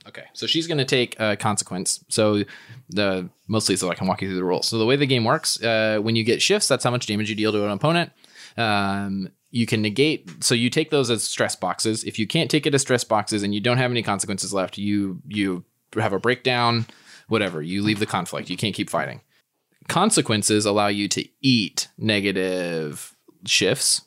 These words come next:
So the same way as stress boxes. So consequences you can take, you have a two, four, and a six. Uh, you can take a two consequence in order to eat up two shifts,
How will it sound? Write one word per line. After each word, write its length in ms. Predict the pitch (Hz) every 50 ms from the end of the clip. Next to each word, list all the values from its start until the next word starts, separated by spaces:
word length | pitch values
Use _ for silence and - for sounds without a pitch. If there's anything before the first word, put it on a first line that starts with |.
| _ _ _
So 200 | - - - 98
the 60 | 98 98
same 160 | - 135 120
way 100 | 110 107 104
as 80 | 101
stress 220 | - - 104 98 -
boxes. 380 | - 85 78 - - 71 -
So 100 | - 92
consequences 640 | - - 160 165 - 151 139 123 113 - 113 107 107
you 80 | 107
can 100 | - 107
take, 320 | - 113 107 101 85 - _ - - - - - - _ _ _ _ -
you 160 | - 107 104
have 120 | 104 92 -
a 20 |
two, 180 | - - 139 135
four, 220 | 135 127 120 113
and 60 | 107
a 40 | 113
six. 500 | - - 123 127 120 - - - - - _ _ _ _ - -
Uh, 180 | 98 101 98 95
you 160 | 92 104 110
can 140 | - 117 98
take 260 | - 117 104 101 - -
a 80 | 101 -
two 260 | - - 143 139 131
consequence 720 | - 135 123 117 - 117 - - 110 107 110 95 - -
in 80 | 101 104
order 220 | 107 107 101 104 101
to 640 | 98 - - 101 101 101 101 101 101 101 101 95 - _ - - - - _
eat 160 | - 110 107 98
up 200 | 92 - - -
two 200 | - - 107 98
shifts, 560 | - - 101 95 - - - - - -